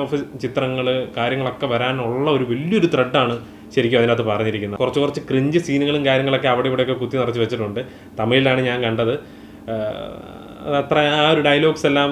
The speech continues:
കുറച്ച് ഓവറായി പോയോ, അല്ലെങ്കിൽ ചില സമയങ്ങളിൽ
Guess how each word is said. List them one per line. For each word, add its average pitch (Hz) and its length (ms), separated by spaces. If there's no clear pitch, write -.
കുറച്ച് 139 280
ഓവറായി 131 260
പോയോ, 123 340
അല്ലെങ്കിൽ 123 300
ചില 147 200
സമയങ്ങളിൽ 143 380